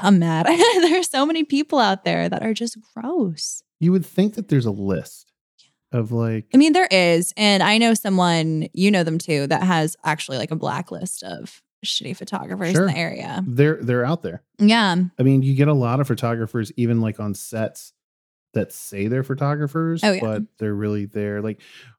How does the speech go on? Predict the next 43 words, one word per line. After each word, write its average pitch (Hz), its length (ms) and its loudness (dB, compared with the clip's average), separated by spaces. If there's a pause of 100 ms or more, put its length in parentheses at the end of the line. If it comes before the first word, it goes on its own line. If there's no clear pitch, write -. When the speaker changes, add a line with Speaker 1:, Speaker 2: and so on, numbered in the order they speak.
(100)
Speaker 2:
I've 139 120 4
always 160 300 2
laughed 135 300 0
at 113 80 -2
the 120 80 -2
fact 117 280 -8
of 110 80 -4
you 113 120 -2
really 165 160 4
don't 131 240 -2
know 120 100 -2
what 110 80 -4
a 107 60 -6
photographer's 104 520 -8
taking 101 320 -6
a 95 60 -6
picture 104 380 -8
of 107 260 -6
until 104 220 -8
you 101 160 -4
actually 95 300 -8
look 92 180 -8
at - 40 -18
the - 60 -20
camera 90 300 -8
to 87 80 -10
see 98 160 -16
what 95 80 -12
he's - 100 -14
focused - 400 -18
on. - 160 -14
Speaker 1:
Oh, 233 80 4
one 196 140 4
hundred 180 180 0
percent. 160 400 -8
Exactly. 170 560 0
Speaker 2:
Which 127 220 2
is 117 300 0
really 110 280 0
scary. - 460 -10 (240)
Speaker 1:
It's 220 180 0
true. 185 380 -8 (120)
And 202 320 0